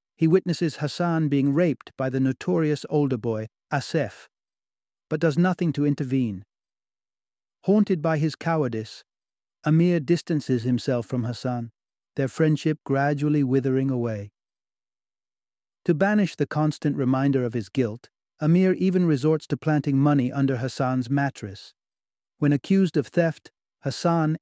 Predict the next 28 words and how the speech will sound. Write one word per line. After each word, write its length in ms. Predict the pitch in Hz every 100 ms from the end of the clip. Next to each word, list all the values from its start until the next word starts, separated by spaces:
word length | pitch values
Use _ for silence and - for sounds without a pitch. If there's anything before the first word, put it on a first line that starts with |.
| -
ever 260 | 170 185
loyal, 480 | 170 139 127 120 131 _ _
takes 280 | - 165 -
the 100 | 156
blame 340 | 135 139 139 135
to 120 | 131
protect 420 | 131 - 127 -
Amir. 420 | 117 117 110 101 _ _ _ _ _ _ _ _ -
The 120 | 143
ensuing 520 | 139 - - 185 180
conflict 520 | 160 156 156 - 139 -
drives 320 | 135 131 120
Ali 240 | 135 139
and 120 | 131
Hassan 360 | 127 - 139 139
away 300 | 127 135 135
from 180 | - 123
Baba's 340 | 127 120 120
household, 540 | 127 127 - 113 107 - _ _ _ -
leaving 300 | 143 135 135
Baba 300 | 127 139 135
distraught 800 | 120 120 - - 143 117 - - _ _ _
and 140 | - 135
their 120 | 131
once 340 | 131 151 147
close-knit 680 | - - 147 135 - 135 -
circle 500 | - 147 139 - 110
fractured 640 | - - 139 - 110 101